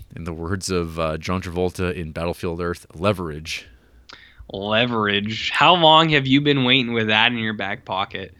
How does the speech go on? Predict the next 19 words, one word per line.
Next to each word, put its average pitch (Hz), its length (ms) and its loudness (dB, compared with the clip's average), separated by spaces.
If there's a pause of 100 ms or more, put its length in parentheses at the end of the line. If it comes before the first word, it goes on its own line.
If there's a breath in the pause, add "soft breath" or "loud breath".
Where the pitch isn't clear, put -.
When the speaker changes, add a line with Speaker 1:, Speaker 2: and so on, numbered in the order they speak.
(140)
Speaker 1:
Uh, 156 360 4
Speaker 2:
Just, 135 280 0
Speaker 1:
s- - 120 -20 (160)
Speaker 2:
just 139 220 2
for, 147 260 6
just 160 300 4
for 170 120 -2
the 123 140 2
perfect 147 540 2
time 131 380 2
to 127 80 -6
drop 120 360 0
that 113 260 2
Battlefield 120 720 0
Earth 113 340 -6
quote. 135 420 -6 (160)
Speaker 1:
That's 107 280 -12
right. 101 320 -6
<laughs> 87 60 -10